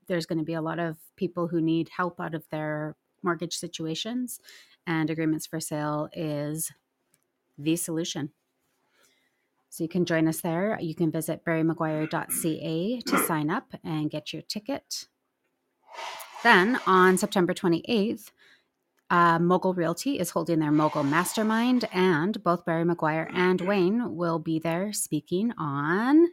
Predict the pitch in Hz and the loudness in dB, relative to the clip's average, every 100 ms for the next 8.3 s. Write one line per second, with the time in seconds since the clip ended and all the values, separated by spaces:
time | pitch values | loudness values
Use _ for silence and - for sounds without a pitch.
0 | _ 156 - 143 147 143 143 220 220 226 | _ -8 -8 -8 -6 -6 -6 -4 -2 -2
1 | 226 - - - 254 165 165 180 - 233 | -6 -14 -12 -4 2 4 4 2 0 -2
2 | - 285 247 185 156 139 - _ _ _ | 0 0 2 2 2 -2 -8 _ _ _
3 | _ _ _ _ _ - _ - - - | _ _ _ _ _ -20 _ -14 -10 -10
4 | - - - _ - 202 208 180 180 - | -10 -12 -14 _ 4 6 4 2 -2 0
5 | 156 151 185 - 170 175 175 175 - 175 | 0 -2 -4 -4 0 0 0 -2 0 2
6 | 175 170 170 151 147 156 147 165 151 156 | 2 2 2 0 -2 -6 -6 -2 0 0
7 | 156 156 - 156 156 139 156 160 165 170 | -2 -2 -4 -4 0 0 0 0 0 0
8 | 196 220 | 0 -2